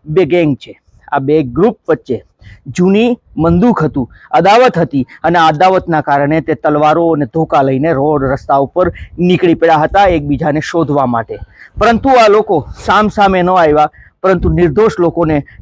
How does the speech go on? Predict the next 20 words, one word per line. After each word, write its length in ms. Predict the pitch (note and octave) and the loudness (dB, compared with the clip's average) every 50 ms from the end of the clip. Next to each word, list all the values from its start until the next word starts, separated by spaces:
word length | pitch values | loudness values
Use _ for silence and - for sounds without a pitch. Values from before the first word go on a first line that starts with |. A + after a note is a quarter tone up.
| - | -2
ટાર્ગેટ 420 | - F3+ E3+ D#3+ D3+ E3 G3+ G3 - - | 0 0 2 2 2 0 0 -2 0 -2
કરતા 280 | G3+ F#3 - - F#3 F#3 | -2 -2 0 0 0 0
હતા, 220 | F#3 F3+ - G3 F#3+ | 0 0 0 0 0
નિર્દોષ 500 | F3 D#3+ D#3 C#3 A#2+ D3+ A3 G#3+ - - | 0 0 -2 -2 0 0 -2 0 0 -2
લોકોને 360 | E3+ D#3+ - E3 D#3+ D#3 D#3 | -2 -2 0 -2 -2 0 0
માર 300 | C#3 C#3 D3+ E3 F3 F3+ | 0 0 2 2 2 2
મારવામાં 500 | E3+ E3+ E3 D#3+ D#3+ D#3+ D#3+ D#3 D#3 D3+ D3+ | 2 0 0 0 0 0 0 0 0 0 0
આવે 180 | C#3+ D3 D3 | 0 0 -2
છે, 200 | - - D#3+ D#3 | -6 -6 -8 -8
તોડફોડ 540 | - - D3+ D3 C3 - - A3+ A3 F#3+ - F#3 | -6 -4 -4 -4 -4 -2 -2 0 0 0 0 -2
કરવામાં 380 | E3 D#3 D#3 D#3 D3+ D3 D3 D3+ | -2 0 0 0 0 0 0 2
આવે 160 | D3 C#3+ C#3 | 0 0 -2
છે, 160 | - - E3+ | -4 -8 -6
ગાળાગાળી 540 | D#3 C#3 C3+ C#3 C3+ B2 C3+ C3+ D3+ E3+ F3 | -4 -2 0 0 0 -2 -2 -2 -2 -2 -2
કરવામાં 420 | F3 E3 D3+ D3+ D3 D3 C#3+ C3+ | -2 -2 -2 0 0 0 0 0
આવે 140 | C3 C3+ C#3+ | 0 0 -2
છે 200 | - - D#3+ D#3+ - - - - - - | -2 -2 -4 -4 -4 -6 -14 -18 -10 -4
અને 140 | F#3+ A3 A#3 | 0 0 2
જાણે 280 | F#3+ A3 G#3 G3 E3+ B2+ - - - - - - - - - - - - - - - - - - - - - - - - - - - - - | 2 2 2 2 0 0 -2 -2 -2 -2 -2 -2 0 0 0 -2 -2 -2 -2 -2 0 0 0 0 -2 -4 -6 -10 -8 -4 -4 -4 -4 -2 0
આ 140 | F#3 G3+ A3 | 0 0 0